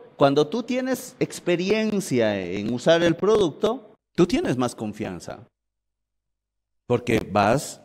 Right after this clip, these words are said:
viendo estas cosas. ¿Se entiende? ¿Sí? Entonces, es muy importante entender eso, entender que nosotros estamos ayudando al cuerpo.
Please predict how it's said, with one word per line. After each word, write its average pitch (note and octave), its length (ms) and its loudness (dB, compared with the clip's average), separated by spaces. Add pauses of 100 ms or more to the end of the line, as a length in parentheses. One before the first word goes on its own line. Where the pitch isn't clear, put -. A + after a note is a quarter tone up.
viendo G#2+ 280 -4
estas G#2+ 260 -6
cosas. - 480 -8 (580)
¿Se F#3 100 2
entiende? G#3 400 -2 (540)
¿Sí? E3 400 4 (300)
Entonces, G#3 560 6 (680)
es - 280 6
muy A#3 460 2
importante F3 680 2
entender C3+ 440 0
eso, C3+ 480 2
entender D3 560 -2
que D#3+ 140 -2
nosotros A3+ 600 0
estamos F#3 480 -2
ayudando D#3 460 -2
al D3 120 -2
cuerpo. C#3 480 -2